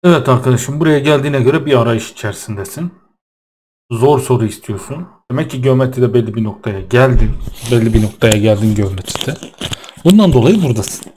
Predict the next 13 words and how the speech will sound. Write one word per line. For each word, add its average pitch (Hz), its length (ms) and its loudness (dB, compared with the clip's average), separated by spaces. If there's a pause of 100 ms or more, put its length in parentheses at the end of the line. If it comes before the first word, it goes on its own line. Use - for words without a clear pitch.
(140)
Peki. - 300 -4 (380)
Güzel. 117 220 -2 (340)
Güzel. 110 200 -4 (1080)
Hep 233 120 2
şunu 170 240 2
söylerim. 98 480 -2 (600)
Bazen 123 440 4
bir 165 100 6
soru, 160 420 2 (360)
bir 131 140 2
soru 117 320 0
bankası 104 400 -4
demektir. - 520 -10